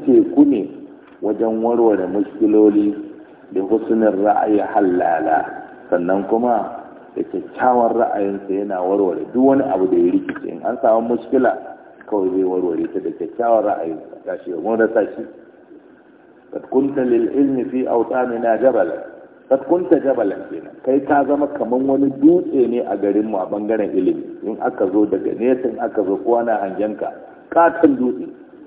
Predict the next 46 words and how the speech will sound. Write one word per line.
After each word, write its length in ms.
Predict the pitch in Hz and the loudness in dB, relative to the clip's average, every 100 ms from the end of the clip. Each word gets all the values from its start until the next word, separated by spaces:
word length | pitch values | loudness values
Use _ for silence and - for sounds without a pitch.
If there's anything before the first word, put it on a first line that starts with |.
| - - | -20 -14
Kamar 200 | - 123 | -4 0
yanzu 160 | 131 123 | 0 0
ne 120 | 120 | 0
za 100 | 117 113 | 0 0
ka 160 | 113 | -2
Abuja 320 | 110 107 107 110 | -2 -2 -2 -2
ka 120 | 107 | -2
je 200 | 98 101 98 - - - - | -2 -2 -4 -10 -16 -16 -6
wancan 360 | 104 104 104 92 | -6 -4 -6 -6
ka 120 | 92 | -6
je 160 | 87 95 | -4 -4
ka 100 | 95 | -4
zo 80 | 87 | -4
ba 100 | 90 | -4
ka 120 | - | -6
ga 80 | 85 | -4
wannan 240 | 101 98 90 | -4 -4 -6
katon 300 | 104 - 90 80 | -6 -6 -8 -8
dutsen 280 | 82 87 | -10 -10
ka 100 | - 78 | -12 -10
ce 100 | - | -6
ka 160 | 117 | -4
kusa 220 | 120 107 101 | -4 -4 -4
Abuja. 340 | 85 82 - | -4 -8 -8
Da 120 | - - | -10 -2
ka 160 | 143 | 0
ga 100 | 131 | 0
dutsen 300 | 131 123 107 | -4 -6 -6
nan 120 | 98 | -8
ka 80 | 95 | -10
ce 120 | 95 - | -14 -6
an 120 | 143 | -4
kusa 200 | 135 131 | 0 0
Abuja. 360 | 104 87 - - - - - - - - - | 0 -2 -4 -6 -8 -16 -18 -20 -20 -20 -8
Sai 160 | 98 92 101 | -4 -2 2
to 160 | 92 | 2
mu 240 | 90 104 117 | 2 0 2
a 80 | 104 | 2
garinmu 480 | 98 98 101 101 95 | 2 0 0 -2 0
da 240 | 95 98 90 | 2 2 -2
in 100 | 90 95 | -10 -8
an 240 | 95 95 | -8 -4
zo 240 | 90 92 95 - - - - | -2 -2 -4 -10 -20 -20 -16
wanda 320 | - 101 98 95 | -10 -8 -4 0
za 160 | 98 | 2
a 120 | 95 | 0